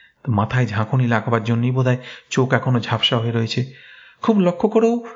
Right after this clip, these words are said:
একদিকে ছোট একটা ছায়ার মতো ছাড়া আর কিছুই দেখতে পেলুম না।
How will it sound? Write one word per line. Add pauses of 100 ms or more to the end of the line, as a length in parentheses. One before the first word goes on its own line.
(140)
একদিকে
ছোট
একটা
ছায়ার
মতো
ছাড়া
আর
কিছুই
দেখতে
পেলুম
না।